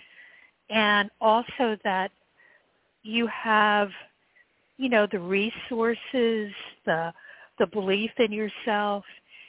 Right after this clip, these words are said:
and, you know, a message that, that you've got this, that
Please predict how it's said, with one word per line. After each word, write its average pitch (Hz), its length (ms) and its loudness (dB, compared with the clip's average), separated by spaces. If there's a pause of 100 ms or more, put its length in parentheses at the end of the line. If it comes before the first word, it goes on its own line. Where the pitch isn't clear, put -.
(280)
and, 208 500 -2 (280)
you 262 100 0
know, 233 160 4
a 226 40 -6
message 226 560 0 (220)
that, 196 260 0 (580)
that 226 160 4
you've 226 280 -4
got 220 240 2 (100)
this, - 100 -10 (1200)
that 208 240 2